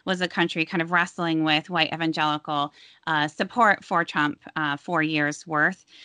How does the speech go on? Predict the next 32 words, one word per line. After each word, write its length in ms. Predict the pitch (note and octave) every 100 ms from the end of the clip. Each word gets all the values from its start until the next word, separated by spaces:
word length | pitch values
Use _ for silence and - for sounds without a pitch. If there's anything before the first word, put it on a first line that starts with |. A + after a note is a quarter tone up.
| - - -
but 200 | G#3+ G#3
also, 320 | G3 G#3 -
uh, 720 | F#3+ E3 D#3+ D#3 E3+ D#3+ D#3 E3
the 100 | F3+
response 420 | E3+ E3+ E3 D#3+ E3+
of, 300 | D#3 D3 -
of 260 | D#3+ D#3 -
so 160 | - F3+
many 120 | D#3+
white 220 | D3 C#3+
evangelicals, 840 | D3+ D3+ D3 C#3+ C#3+ C#3+ C#3 C#3+ - -
uh, 340 | C#3 C3+ C#3 C#3
to, 540 | - E3+ D3 D3 D3 -
uh, 360 | D3+ D3 D3+ D#3
mask 380 | E3+ - -
mandates, 640 | E3 D3 C#3+ C3+ - - -
to 260 | - G3+ F3
<laughs> 20 |
public 420 | - - D4 A3
health 300 | - - -
measures, 520 | F#3+ F3+ F3 D#3 F3+
to 120 | -
it 180 | G#3+ G3+
just, 240 | A#3+ A3+ -
it, 280 | G#3+ F#3
you 180 | G#3 G3+
know, 120 | F#3+
to 100 | G3
Black 300 | A3 A3 A3
Lives 300 | A3+ A3 G#3+
Matter, 440 | A#3+ A#3+ A#3 F#3+ F3
to, 400 | - A3+ G3